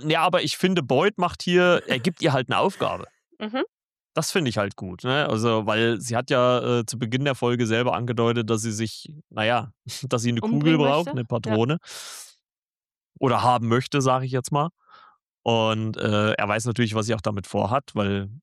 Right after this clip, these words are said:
Speaker 1: sie kann, er trägt das nicht mehr. Und ja, was macht man da? Man gibt Menschen eine Aufgabe. Und das könnte natürlich auch in zweierlei Hinsicht wichtig sein. Einmal, um sie natürlich zu beschäftigen, dass sie nicht dran denkt, hier, äh, verrückt zu werden im Dorf. Und auf der anderen Seite, vielleicht findet sie ja wirklich was heraus, was halt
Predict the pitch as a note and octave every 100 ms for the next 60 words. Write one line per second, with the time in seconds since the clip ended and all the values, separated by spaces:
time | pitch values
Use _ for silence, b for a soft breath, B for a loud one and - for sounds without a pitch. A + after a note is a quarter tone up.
0 | - C3 B2+ A2+ - - A2+ G#2+ - C#3+
1 | B2+ B2+ - A2 G2+ G2+ A2 G#2 A2+ -
2 | C#3+ C#3 B2+ A2+ C3 A2+ A2+ - A2 A2+
3 | C#3+ - A2 G#2 A2 G#2+ b b A2+ -
4 | C#3+ D#3 C#3+ C3 C#3 A#2+ A2+ G#2 A#2+ F3
5 | D3 A2+ A2 A#2 C3+ - _ _ _ -
6 | B2 - C#3+ B2+ A2+ A#2 C3 A#2+ A#2 B2+
7 | A2+ B2 G#2+ G2 - A2 A2 D3+ C3+ G#2+
8 | G#2 G#2+ - G2 G#2 G#2+ - G#2+ G2+ G2+
9 | G#2 G#2+ E2+ D2 - - - - G#2+ C3
10 | - C3 C3 C#3+ C#3+ B2 B2+ D3 - b
11 | b b b - A2+ G#2 F2+ G#2 G#2+ G#2+
12 | F#2 G#2 - A#2 G#2+ A2 G2 C#3 - G3
13 | B2 G#2+ G2 G2 B2+ - - G#2+ A2+ -
14 | - A#2 A#2+